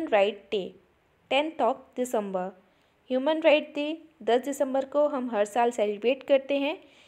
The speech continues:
ये नाइनटीन फ़ोर्टी एट से सेलिब्रेट किया जा रहा है, यूनाइटेड नेशन जनरल असेंबली इसको सेलिब्रेट करता है। कौन सेलिब्रेट करता है ये मैं पहले भी बता चुकी हूँ, वो इम्पॉर्टेंट है क्योंकि क्वेश्चन के स्टैंडर्ड्स को बढ़ाने के लिए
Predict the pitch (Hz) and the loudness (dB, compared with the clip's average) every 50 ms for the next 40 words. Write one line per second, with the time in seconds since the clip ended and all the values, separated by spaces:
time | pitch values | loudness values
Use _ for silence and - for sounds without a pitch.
0 | _ _ - 269 254 262 247 240 233 233 - 320 359 403 - - 294 269 285 - | _ _ -6 -4 0 2 2 2 0 0 -2 -4 -4 -2 2 2 2 2 2 0
1 | 359 349 - - 233 254 285 311 311 - 311 311 - - 240 226 220 226 247 254 | -2 -2 -2 0 2 2 2 2 0 -2 -2 0 2 2 2 0 0 0 0 0
2 | 269 269 269 - 269 240 240 233 240 214 208 214 220 220 233 294 330 330 320 - | 0 0 0 2 2 4 4 4 4 4 4 4 4 2 2 0 0 -4 -8 -6
3 | 240 240 226 226 220 214 - 285 302 302 269 226 214 208 - 226 233 247 240 247 | -4 -2 -2 0 -2 -2 -2 -6 -6 -4 -4 -4 -4 -4 -6 -6 -6 -6 -4 -2
4 | 220 220 247 311 - 262 - - 220 214 220 233 226 220 - - - 294 392 392 | -2 0 0 0 -2 -2 -2 -4 -4 -4 -4 -4 -4 -4 -4 -4 -4 -4 -4 -4
5 | - - 311 240 233 233 214 220 226 214 214 - - 202 190 196 - 196 190 190 | -2 0 0 2 2 0 2 4 4 4 4 2 -4 -10 -10 -8 -8 -6 -6 -6
6 | 202 - - - _ _ _ _ - - 294 339 359 339 359 330 330 320 330 339 | -8 -10 -16 -20 _ _ _ _ 2 4 4 4 4 2 2 2 2 2 0 0
7 | 339 339 339 302 285 294 302 294 294 302 285 277 285 285 - - 220 220 262 302 | -2 2 4 4 4 4 4 2 2 2 0 0 0 0 0 0 0 0 0 0
8 | 262 302 269 247 233 233 - 247 - - 269 269 302 339 339 294 285 320 427 466 | 0 0 2 2 2 0 0 -6 -12 -8 -6 -6 -6 -4 -2 0 2 2 2 0
9 | - - _ _ - 226 240 233 226 226 196 196 196 202 202 196 190 208 190 185 | -4 -12 _ _ -8 -6 -4 2 4 4 4 4 2 -2 -4 -4 -6 -8 -8 -10
10 | 190 - _ _ _ _ _ _ _ _ _ _ _ _ _ _ _ _ 247 233 | -10 -12 _ _ _ _ _ _ _ _ _ _ _ _ _ _ _ _ -12 -8
11 | - 247 233 240 240 - 220 220 - 254 247 262 269 269 262 - 226 202 196 202 | -6 -4 -4 -4 -2 -2 -2 -2 -2 -2 -4 0 0 -2 0 0 -2 -2 0 0
12 | 233 247 247 - 285 262 247 220 208 202 202 226 262 - 269 220 208 202 220 311 | -2 -2 0 0 0 0 2 2 2 0 0 -2 -4 -4 -4 -4 -2 -2 -2 -2
13 | - | -4